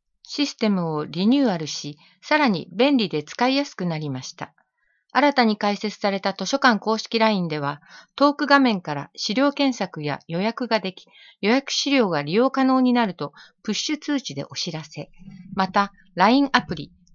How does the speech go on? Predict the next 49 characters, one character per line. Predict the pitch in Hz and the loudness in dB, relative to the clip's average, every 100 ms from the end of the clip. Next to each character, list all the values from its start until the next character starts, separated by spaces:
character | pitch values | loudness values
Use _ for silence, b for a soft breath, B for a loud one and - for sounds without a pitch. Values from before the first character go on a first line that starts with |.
| - | -2
交 | 285 285 | 0 0
通 | 269 262 | -2 -2
系 | 254 247 | 0 2
ア | - | 2
イ | 226 | 0
シ | - 226 | -2 -4
ー | 214 | -4
カ | 202 | -6
ー | 175 | -6
ド、 | 151 165 b b | -10 -16 b b
マ | 208 247 | 4 6
イ | |
ナ | 269 277 | 6 4
ン | 262 | 4
バ | 269 | 4
ー | |
カ | 254 269 | 4 2
ー | |
ド | 233 196 | 2 -2
な | 180 | -2
ど | 160 | -2
が | 151 156 | -2 -2
図 | 190 | -6
書 | 240 | -4
館 | 262 269 | 2 4
利 | 262 | 4
用 | 269 | 2
券 | 247 202 | 0 -2
の | 175 | -2
代 | 170 | 0
わ | 175 | -2
り | 180 | 0
に | 180 175 | -2 -4
使 | - 196 | -4 -2
用 | 220 | -2
で | 233 | -2
き | 226 | -4
る | 233 | -2
よ | 214 | -2
う | 165 | -4
に | 151 | -6
な | 143 | -6
り | 139 | -8
ま | 131 | -10
し | 131 - | -12 -14
た。 | - _ _ _ _ _ _ | -16 _ _ _ _ _ _
他 | 226 277 | 0 4
に | 277 254 | 6 6
も、 | 196 | 2